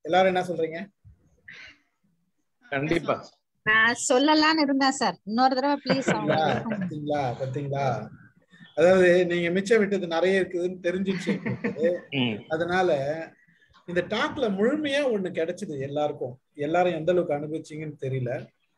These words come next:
Speaker 1: சிரிச்சுக்கிட்டே class எடுத்தாங்க, சிரிச்சுக்கிட்டே பேசினாங்க. அந்த smiling இருக்கே, it gives an energy. அது, அதுவே ஒரு பெரிய vitamin.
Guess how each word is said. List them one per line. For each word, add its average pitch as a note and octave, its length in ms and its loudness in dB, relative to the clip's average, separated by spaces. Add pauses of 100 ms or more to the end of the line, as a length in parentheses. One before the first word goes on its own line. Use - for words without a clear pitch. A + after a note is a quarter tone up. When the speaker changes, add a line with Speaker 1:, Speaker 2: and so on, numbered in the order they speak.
(500)
Speaker 1:
சிரிச்சுக்கிட்டே G3+ 680 2
class D#3 280 0
எடுத்தாங்க, A2 360 -10 (1000)
சிரிச்சுக்கிட்டே G3 800 0
பேசினாங்க. E3 720 -4
அந்த D3 300 -10
smiling A3+ 640 2
இருக்கே, F#3 560 0 (440)
it G3 160 0
gives A3 360 2
an E3+ 160 2
energy. C#3+ 440 0
அது, F#3 280 0
அதுவே B3+ 320 2
ஒரு G#3 400 6
பெரிய A3 300 4
vitamin. F#3+ 440 0